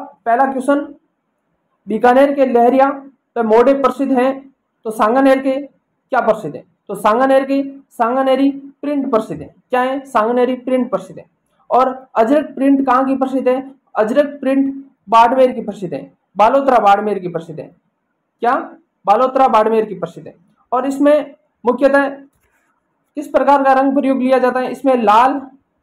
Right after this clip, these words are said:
व नीले रंग का प्रयोग किया जाता है। और जाजम या आजम जाजम अकोला चित्तौड़गढ़ की प्रसिद्ध है। कहाँ की?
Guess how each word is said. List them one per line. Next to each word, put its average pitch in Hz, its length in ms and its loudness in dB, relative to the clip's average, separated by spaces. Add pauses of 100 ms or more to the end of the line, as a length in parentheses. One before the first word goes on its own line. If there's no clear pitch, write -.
(140)
व 214 160 2 (460)
नीले 262 280 2
रंग 262 240 -2
का - 280 -8
प्रयोग 233 320 -2
किया 202 120 0
जाता 165 200 -2
है। - 200 -16 (340)
और 247 320 0 (240)
जाजम 240 420 2
या 262 140 0 (880)
आजम 247 300 2
जाजम 247 320 2 (320)
अकोला 277 380 2
चित्तौड़गढ़ 269 520 0
की 196 80 -6
प्रसिद्ध 170 340 -8
है। 131 80 -10 (400)
कहाँ 233 180 0
की? 269 400 -8